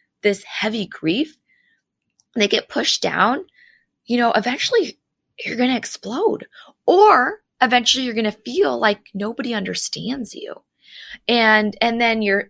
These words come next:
and then that can lead to huge conflict with your spouse, right? Here you feeling all this pent up sorrow and, and, and they have no idea, you know, they have no idea what's going on inside your head. So I feel like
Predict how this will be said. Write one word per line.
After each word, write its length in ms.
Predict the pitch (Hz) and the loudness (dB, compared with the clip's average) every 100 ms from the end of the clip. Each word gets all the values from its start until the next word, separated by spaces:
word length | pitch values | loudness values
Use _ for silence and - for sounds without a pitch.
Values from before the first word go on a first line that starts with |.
| - | -6
and 160 | - 214 | -4 -2
then 160 | 214 - - | -4 -8 -12
that 260 | 196 - - | -8 -6 -4
can 180 | 508 269 | -4 -2
lead 240 | 226 220 | -2 -4
to 80 | 240 | -8
huge 480 | 226 - 302 392 - | -10 -6 -6 -4 -6
conflict 420 | - 220 - - | -4 -6 -6 -12
with 120 | - | -10
your 100 | - | -10
spouse, 460 | 180 - 107 - - | -6 -4 -4 -4 -2
right? 240 | 196 226 - - - - | -2 -2 -8 -20 -20 -10
Here 200 | 226 269 | 0 2
you 220 | 262 254 | 2 0
feeling 680 | 240 214 220 220 214 208 202 _ _ _ _ _ | -4 -4 -2 0 -2 -2 -6 _ _ _ _ _
all 360 | 240 262 269 254 | 2 4 4 4
this 260 | 214 208 | 2 -2
pent 340 | - - 220 262 | -4 -6 -4 -2
up 140 | - | -2
sorrow 640 | - - 156 170 202 247 381 - - - | -2 -2 -2 0 2 0 -2 -8 -16 -4
and, 220 | 214 - | -4 -2
and, 160 | - - - - | -2 -2 -4 -6
and 160 | 226 | -2
they 60 | 254 | 0
have 140 | 311 | 0
no 140 | 311 294 | 2 4
idea, 320 | 277 311 - - _ _ _ | 6 6 4 0 _ _ _
you 100 | - | -2
know, 100 | 247 | 0
they 140 | 247 285 | 2 2
have 160 | 349 | 0
no 160 | 277 294 | -2 0
idea 320 | 294 262 311 571 | 0 0 0 0
what's 200 | 269 226 | 0 -4
going 280 | - 202 196 | -6 -6 -6
on 140 | 185 | -6
inside 320 | 180 180 170 - | -8 -8 -8 -8
your 100 | 180 | -8
head. 200 | - - | -8 -6
So 100 | 254 | -4
I 80 | |
feel 160 | 262 330 | -4 -2
like 160 | 330 | -4